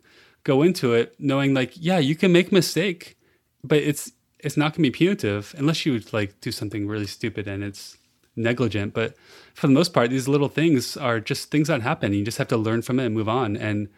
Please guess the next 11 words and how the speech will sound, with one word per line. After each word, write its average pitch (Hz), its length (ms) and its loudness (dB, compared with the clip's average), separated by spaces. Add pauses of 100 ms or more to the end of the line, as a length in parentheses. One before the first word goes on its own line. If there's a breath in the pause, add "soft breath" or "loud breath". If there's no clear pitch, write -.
(440 soft breath)
not 117 320 0
feel 135 140 2
like 113 160 0
you're 113 100 -4
gonna 110 120 -2
be 107 80 0
punished 113 360 -2
every, 107 160 -4 (160)
every 113 180 -6
time 117 220 -2
something 104 480 -4